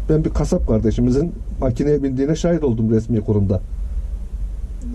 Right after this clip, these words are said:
Ben neler gördüm, neler yani. Bunun gibi. Şimdi bir kardeşimiz de,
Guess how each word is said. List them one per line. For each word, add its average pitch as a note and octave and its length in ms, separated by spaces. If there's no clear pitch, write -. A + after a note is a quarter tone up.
Ben C3+ 180
neler F#3 220
gördüm, A2 400
neler F3+ 240
yani. G2+ 560
Bunun E3+ 260
gibi. F#2 360
Şimdi D3+ 580
bir D3 120
kardeşimiz C3+ 640
de, C#3 120